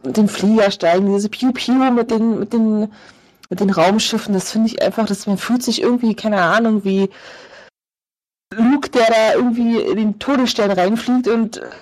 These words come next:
keine Ahnung. Ich finde das, ich würde am liebsten auch wie Lando Calrissian jedes Mal, wenn ich irgendwie eine Kehrtwende mache oder so, jedes Mal, „Wuhu, geil!“ schreien, ja, weil das einfach mal ein super geiles Spielgefühl ist.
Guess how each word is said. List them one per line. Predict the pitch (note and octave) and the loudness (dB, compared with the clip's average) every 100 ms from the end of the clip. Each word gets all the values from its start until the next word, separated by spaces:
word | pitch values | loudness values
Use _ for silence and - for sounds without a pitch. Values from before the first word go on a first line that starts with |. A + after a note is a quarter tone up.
| - | -10
keine | - A#3 A3 | -2 2 2
Ahnung. | B3 A3+ F#3+ F3+ - - _ _ _ _ _ _ _ - | 2 2 0 -2 -6 -20 _ _ _ _ _ _ _ -10
Ich | F3 | -2
finde | B3 D#4 | 2 2
das, | - - - | 0 -8 -8
ich | F#3+ | 0
würde | A#3+ A#3+ | 2 4
am | |
liebsten | B3 - | 2 0
auch | C4+ | -2
wie | A#3+ | 2
Lando | G#3+ B3+ C#4 | 2 2 0
Calrissian | A#3 A3+ D4+ - A3+ A#3 | 0 0 0 2 2 2
jedes | B3+ C4 | 0 0
Mal, | A3+ | 0
wenn | A#3 | 2
ich | B3 | 0
irgendwie | A#3+ A#3 A#3 A3+ - - - - - - - | 0 2 0 0 -6 -18 -18 -20 -20 -20 -4
eine | A3 | -4
Kehrtwende | - A#3 C#4 B3 A#3+ | 2 2 2 2 2
mache | G#3 A3 C4 | 2 0 2
oder | B3 A#3 | 2 2
so, | A#3+ | 2
jedes | A3+ B3 | 2 0
Mal, | C4 A#3+ | 0 2
„Wuhu, | B4 C5+ D#5 D#5 A#4+ | 2 2 2 2 0
geil!“ | C4+ A4+ A4+ C#4+ A#3 - | 0 0 2 0 -2 -6
schreien, | - G#3 F#3 F3+ F3+ | -6 0 2 2 2
ja, | G#3+ | 2
weil | A3+ G3 | 2 0
das | G3+ | 0
einfach | G#3 A3 | -2 0
mal | A3 | 0
ein | G3+ | 0
super | A#3 A#3 G#3+ | -2 0 0
geiles | G3 F3+ G3+ A3 | 2 0 2 0
Spielgefühl | - A#3 C#4+ G#3 - F#3+ F3 | -2 0 2 0 -4 -2 0
ist. | D3+ D#3 | 0 -2